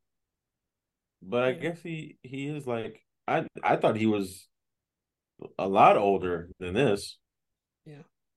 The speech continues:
Speaker 2: Um, so I know you don't really like horror movies like that, but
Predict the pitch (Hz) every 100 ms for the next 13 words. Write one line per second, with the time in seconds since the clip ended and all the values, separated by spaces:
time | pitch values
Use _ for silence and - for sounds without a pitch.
0 | _ _ _ _ _ _ _ - 202 214
1 | 220 220 214 - - 285 277 269 254 240
2 | 226 370 440 392 403 285 285 311 247 175
3 | 208 233 _ _ - 202 226 254 269 269
4 | 247 277 277 294 330 - - 196 220 202